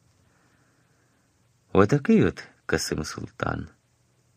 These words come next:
А на нього цей негідник ще й руку заніс. Зрозуміло, що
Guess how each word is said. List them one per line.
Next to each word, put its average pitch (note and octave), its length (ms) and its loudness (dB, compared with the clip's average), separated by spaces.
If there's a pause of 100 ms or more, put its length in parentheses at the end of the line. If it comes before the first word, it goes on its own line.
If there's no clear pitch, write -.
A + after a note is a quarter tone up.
(960)
А - 160 -2
на F#2 80 2
нього A#2+ 240 4
цей F2 160 0
негідник E2+ 600 -2
ще - 240 0
й F#2 100 4
руку G2+ 440 0
заніс. E2 580 -8 (1080)
Зрозуміло, A#2+ 720 2
що A2+ 420 0